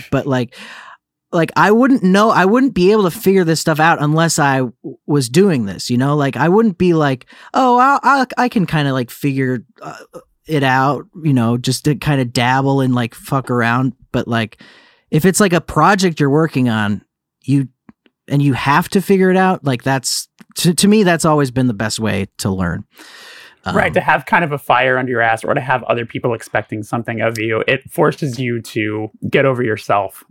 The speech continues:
Speaker 2: and
Speaker 1: Right.
Speaker 2: and get the job done. I understand
Speaker 1: Yeah.
Speaker 2: that. 'Cause, yeah,
Speaker 1: Yeah.
Speaker 2: I saw that the, the same year that you did, um, like, A Gift from God or whatever, you, was the same year that you, the first,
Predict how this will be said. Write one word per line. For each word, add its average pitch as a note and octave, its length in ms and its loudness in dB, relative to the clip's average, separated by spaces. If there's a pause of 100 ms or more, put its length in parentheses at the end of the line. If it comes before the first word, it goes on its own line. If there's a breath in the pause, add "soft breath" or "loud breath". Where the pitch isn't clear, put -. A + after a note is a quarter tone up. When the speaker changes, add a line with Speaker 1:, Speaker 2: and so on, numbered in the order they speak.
Speaker 2:
and G2+ 480 -4
Speaker 1:
Right. D3 260 0 (480)
Speaker 2:
and B2+ 120 -4
get C#3+ 160 0
the C3 60 -6
job A#2 320 -4
done. - 280 -12 (180)
I D#3 120 2
understand C3+ 400 -2
Speaker 1:
Yeah. A#2 80 -4
Speaker 2:
that. - 80 -6
'Cause, G#3+ 140 2
yeah, A3+ 180 4
Speaker 1:
Yeah. - 100 0
Speaker 2:
I - 60 0
saw F#3 260 2
that C#3+ 280 0 (340 soft breath)
the, D#3+ 300 0
the D#3+ 100 -2
same E3 240 -2
year C#3 220 0
that B2 240 0 (160)
you C#3 180 -6
did, A#2+ 380 -4 (240)
um, A2+ 400 -4
like, C3+ 180 -4
A C#3+ 40 -4
Gift B2+ 200 -4
from A#2 100 -8
God A2+ 220 0
or A#2 80 -2
whatever, A2+ 680 -6
you, D3 360 -6 (100)
was C#3 140 -2
the C3 80 -8
same A#2+ 480 -6
year A#2+ 220 -4
that A#2+ 140 -8
you, A2+ 200 -10
the C3 140 -10
first, - 500 -6